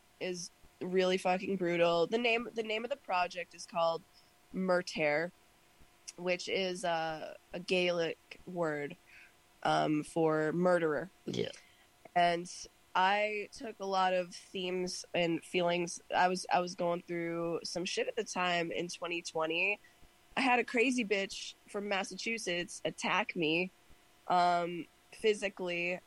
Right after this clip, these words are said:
Speaker 1: in her home.
Speaker 2: Wow.
Speaker 1: This was, like, another so-called dominatrix, which I'm not gonna name drop 'cause she doesn't d-,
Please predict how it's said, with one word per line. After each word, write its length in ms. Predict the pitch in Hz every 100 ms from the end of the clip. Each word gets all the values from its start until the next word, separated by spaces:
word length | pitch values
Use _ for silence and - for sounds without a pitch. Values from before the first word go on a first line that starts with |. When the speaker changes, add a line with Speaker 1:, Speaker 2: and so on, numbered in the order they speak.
| _ -
Speaker 1:
in 120 | 185
her 140 | 196 180
home. 580 | 196 175 165 160 170 - - - -
Speaker 2:
Wow. 280 | - - -
Speaker 1:
This 220 | 214 -
was, 180 | 214 214
like, 100 | - _ _ -
another 800 | 202 196 190 190 185 185 180 - -
so-called 640 | - 196 185 - 190 175
dominatrix, 1120 | 175 170 175 170 170 - 160 156 170 - - -
which 380 | 175 165 165 -
I'm 100 | 190
not 200 | 180 185
gonna 160 | 180 170
name 280 | 170 180
drop 320 | 175 170 165 -
'cause 140 | 170
she 120 | 175
doesn't 280 | 170 170 156
d-, 120 | -